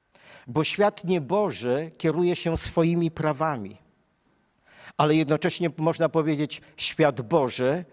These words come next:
ma swoje prawa i zasady. I lud Boży, Kościół powinien doskonale o tym pamiętać, że żyjemy w dwóch różnych światach, które chociaż się przenikają,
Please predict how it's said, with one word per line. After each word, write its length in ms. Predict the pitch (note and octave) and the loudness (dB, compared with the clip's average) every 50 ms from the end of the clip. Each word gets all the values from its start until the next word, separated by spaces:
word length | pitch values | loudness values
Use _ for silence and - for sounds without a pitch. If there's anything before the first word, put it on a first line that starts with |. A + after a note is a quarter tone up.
| _ - | _ -2
ma 140 | C3+ C3+ B2 | -2 0 0
swoje 400 | - - - A3 A#3 B3 A3+ - | -2 -4 -4 -4 -2 -2 -2 -2
prawa 380 | - D#3 C#3 B2+ A#2+ A#2 B2+ | 0 0 0 0 0 0 -2
i 100 | B2 A#2 | -2 -2
zasady. 640 | G#2 - B2 A2 - - G#2 G2+ G2 D#2+ - A2+ - - _ _ _ _ _ _ _ _ _ _ _ _ _ _ _ - - - - - _ - | -4 -4 -6 -6 -4 -6 -6 -6 -8 -10 -14 -18 -20 -20 _ _ _ _ _ _ _ _ _ _ _ _ _ _ _ -20 -20 -20 -20 -20 _ 0
I 160 | D#3+ E3+ E3 | 2 4 6
lud 520 | D#3 D3+ F#3 C4 C#4+ C#4 F#3 - - - - - _ _ | 6 6 6 6 4 2 0 -6 -12 -18 -20 -20 _ _
Boży, 520 | - A#2 G2+ D#3+ D#3+ C#3 B2 - - G#2+ - | -12 -2 2 2 2 2 0 -2 -4 -6 -6
Kościół 720 | - - - G#3 G#3+ F3 - - - - C3 C3+ D#3 E3 | -6 -2 0 0 2 2 0 -2 -2 -2 -2 -2 -2 0
powinien 400 | - - D#3+ D3 G3 G#3+ G#3+ G3 | 0 -2 -2 0 0 0 2 2
doskonale 500 | G#3 F3+ - - F#3+ G3 G3 F#3 F#3+ G3+ | 0 0 0 0 0 0 2 2 2 0
o 40 | F#3 | 0
tym 220 | - G3 F#3 E3+ | 0 0 -2 2
pamiętać, 840 | - E3+ E3+ F3 F#3+ G3 F3+ C3 G2+ - - F2 - - - - - _ _ _ - | 2 0 0 0 0 -2 -2 -2 -4 -8 -10 -14 -14 -14 -16 -16 -18 _ _ _ -8
że 180 | C#3+ - D3 | -4 -4 -2
żyjemy 440 | B2+ - D3 C#3+ E3+ F#3+ F#3+ F#3+ F3 | -2 0 2 2 2 2 2 2 0
w 80 | C#3 B2 | -2 -4
dwóch 300 | A#2+ A#2 E3 G3 - - | -4 0 0 0 2 2
różnych 440 | F#3+ F#3+ F#3+ D#3 D3 F#3 F#3 - - | 2 2 2 2 0 0 -2 -2 -2
światach, 640 | - - A3 F#3+ F3 - - - D2 - - - _ _ _ _ _ _ _ _ _ _ _ _ - - _ | -4 -4 -4 -4 -4 -4 -8 -10 -12 -12 -16 -20 _ _ _ _ _ _ _ _ _ _ _ _ -16 -12 _
które 260 | - - E3+ E3 D#3+ | 0 2 4 4 4
chociaż 320 | - F3+ F3+ - G3 E3+ | 4 2 2 2 2 0
się 220 | - - F3+ F3 D#3+ | 2 2 2 0 0
przenikają, 880 | - - - E3 D3+ D3+ C#3+ - - E3 D#3+ B2+ A2 A2+ A#2+ C3+ C#3+ | 0 -2 0 0 0 -2 -2 0 2 2 2 2 2 0 0 0 -2